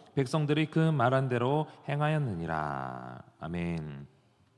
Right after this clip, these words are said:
백성들, 자기 동족들의 고통은 생각하지 않고 자기 혼자 잘 먹고 잘 살겠다라고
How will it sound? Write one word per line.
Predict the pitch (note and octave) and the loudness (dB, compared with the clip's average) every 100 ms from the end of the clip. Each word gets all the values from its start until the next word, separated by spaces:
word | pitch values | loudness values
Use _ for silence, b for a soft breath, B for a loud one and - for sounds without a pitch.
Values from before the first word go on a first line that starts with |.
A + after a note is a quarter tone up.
| _ B B B B B | _ B B B B B
백성들, | - E3 - G#3+ F3+ B2 | -6 -4 -2 -2 -2 -2
자기 | E3 F3 | -4 -4
동족들의 | F3+ D#3 E3+ G#3+ - G3 G3 | -2 -2 -2 -4 -2 -2 0
고통은 | - D3+ G3+ F#3 F3 | -2 -2 2 2 2
생각하지 | G#3 G#3 G#3 G#3 F#3+ | -2 -2 -2 -2 0
않고 | C#3 - E3+ B B | 0 2 2 B B
자기 | - F#3+ G3+ | -6 -4 -4
혼자 | F#3 A#3+ A3+ A3+ | -2 -2 -2 -4
잘 | - F3 | -4 -6
먹고 | F3+ F3+ - E3+ E3 | -6 -8 -6 -4 -4
잘 | - D#3+ D#3+ D3+ | -6 -4 -4 -4
살겠다라고 | - F#3 F3 F3 - F#3 F3 C#3 C#3+ | -2 -2 0 -2 2 6 6 6 4